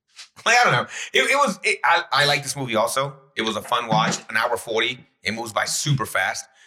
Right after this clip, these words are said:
It almost feels like it needed more time in the sense of just 'cause, again, I really like the dialogue.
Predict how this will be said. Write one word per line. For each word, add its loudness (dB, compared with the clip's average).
It 4
almost 2
feels -2
like 0
it -6
needed -4
more 0
time -2
in -6
the -8
sense -8
of -8
just -4
'cause, -6
again, 4
I 2
really 0
like 0
the -14
dialogue. -4